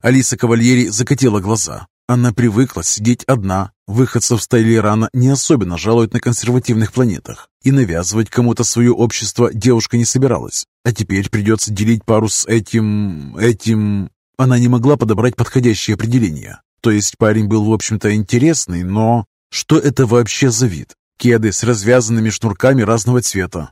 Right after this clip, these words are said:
какие-то потёртые джинсы, явно на несколько сантиметров длиннее, чем нужно.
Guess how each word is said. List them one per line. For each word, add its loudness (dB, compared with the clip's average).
какие-то 0
потёртые 0
джинсы, -4
явно 2
на 2
несколько 0
сантиметров -2
длиннее, 2
чем -2
нужно. -2